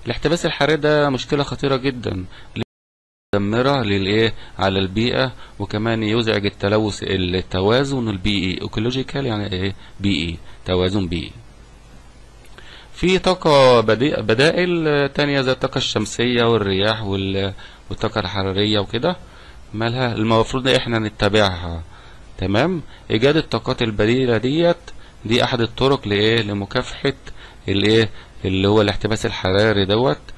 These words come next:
إيه، منذ ارتفاع الحرارة، إيه، في الكوكب الأرض ده. الحرارة ده برضك بتسببه الإيه؟ الأنشطة الإيه؟ البشرية. يعني اديتك ملخص سريع كده، وأنت اقرا مع نفسك كده، وطلع الكلمات ديت واحفظها، ونشوف بقى الحلول بقى كده معايا.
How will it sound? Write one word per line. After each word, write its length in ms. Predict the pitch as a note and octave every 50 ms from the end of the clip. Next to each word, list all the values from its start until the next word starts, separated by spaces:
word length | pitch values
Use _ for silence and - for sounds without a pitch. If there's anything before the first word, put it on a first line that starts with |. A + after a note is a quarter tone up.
| - - - - -
إيه، 300 | G2+ F#2+ G2 G2 G2 G2+
منذ 280 | G2+ G#2+ A#2+ B2 A#2 A2
ارتفاع 460 | A2 G#2 G2 F#2 - G#2 - - A2+ A2
الحرارة، 540 | G#2 - - G#2 G2+ G#2+ G#2 G#2 G2+ G2
إيه، 160 | F#2+ G2 G2+ G2+
في 100 | - G2
الكوكب 480 | F2+ - - - G2 - - F#2+ F2+
الأرض 340 | F2+ - - G2 F#2+ F2 F2+
ده. 220 | F2 E2 E2+ E2 - - - - - - - - - - - - - - - - - - - - - - - - - - - - - - - - - - - - - - - - - - - - D#3+
الحرارة 340 | B2+ - - A2+ A2+ B2+ B2
ده 100 | B2 B2
برضك 260 | B2 C3 A#2+ A#2+ A2
بتسببه 560 | G2+ G#2 - - G#2 F#2 G2+ A#2 A2 A2 G#2+
الإيه؟ 320 | G2 G2+ G#2 G#2 G#2 G2+ - - - - -
الأنشطة 480 | F#2+ G2 F#2+ F#2 - - G#2+ - -
الإيه؟ 240 | F#2+ F#2 F#2+ F#2+ F#2+
البشرية. 440 | F#2 F2 F#2 F2+ G2 F#2+ F2+ F#2 G#2
يعني 140 | A#2+ C#3 D3+
اديتك 280 | C#3+ D3+ D#3 D3+ -
ملخص 380 | B2+ B2+ C#3+ - A#2 A2+ - -
سريع 240 | - G#2 A#2 C3 C3+
كده، 280 | - - D#3+ E3 E3
وأنت 180 | D#3+ D#3+ - -
اقرا 180 | - C#3 C#3+ C#3+
مع 160 | C3 B2 B2
نفسك 280 | C#3 D3+ - - - - -
كده، 220 | - D3+ F#3 G#3 G3 - - - - - -
وطلع 560 | A2+ A#2+ A#2 A#2 - - D#3 E3 E3+ D#3 C#3
الكلمات 460 | B2 A2+ - D3+ A#2 B2+ C#3 D#3 D#3+ D#3
ديت 340 | E3+ E3 E3+ D#3+ - -
واحفظها، 640 | B2 G#2+ G2 - - G#2+ F#2+ E2+ F2+ E2 E2+ E2+ E2+ - - - - - - -
ونشوف 320 | A2+ A#2 - D#3 D#3 C#3
بقى 160 | C#3 C3+ C#3
الحلول 380 | C3 A2+ - B2+ A#2+ B2+ D3 C#3+
بقى 280 | B2+ C3 C#3 C3+ B2
كده 240 | B2 - C3 B2 B2
معايا. 420 | A#2 A#2 A2+ A2 A#2+ C3+ D3 C#3+